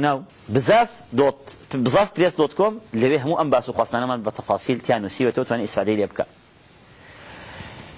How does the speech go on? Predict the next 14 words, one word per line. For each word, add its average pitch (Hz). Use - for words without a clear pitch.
کاتێک 262
کە 151
شار 262
بە 214
شار 185
و 170
وڵات 196
بە 151
وڵات 143
ئەگرێت. 95
و 143
محەممەدی 202
کوڕی 214
خەواریزمیش 170